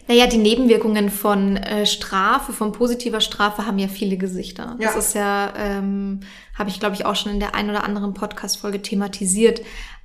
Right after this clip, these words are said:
Speaker 1: Ähm, da, das, da, also da könnte man ja alleine schon
Speaker 2: Ja.
Speaker 1: Bücher drüber füllen. Äh, warum wir darüber nicht arbeiten, hat ja, also wirklich, ist ja wirklich vielschichtig. Ähm,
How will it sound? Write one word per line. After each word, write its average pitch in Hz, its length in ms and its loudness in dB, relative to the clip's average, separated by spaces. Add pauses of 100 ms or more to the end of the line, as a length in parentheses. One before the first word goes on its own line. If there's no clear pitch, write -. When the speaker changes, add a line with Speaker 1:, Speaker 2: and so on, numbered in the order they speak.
Speaker 1:
Ähm, 196 420 2
da, 202 200 2
das, 196 220 -2
da, - 120 -2
also 202 220 -2
da 208 60 0
könnte 208 260 2
man 208 140 0
ja 202 80 -2
alleine 202 320 0
schon 196 200 0
Speaker 2:
Ja. 202 100 2
Speaker 1:
Bücher 202 180 2
drüber 202 340 -2
füllen. 226 540 2
Äh, 202 140 -2
warum 208 280 2
wir 208 80 2
darüber 208 360 0
nicht 196 220 -2
arbeiten, 208 560 -2
hat 208 180 -6
ja, 202 160 -2
also 196 360 -2
wirklich, 202 400 0
ist 202 140 -4
ja 202 100 0
wirklich 208 260 -2
vielschichtig. 214 800 -2 (760)
Ähm, 196 400 0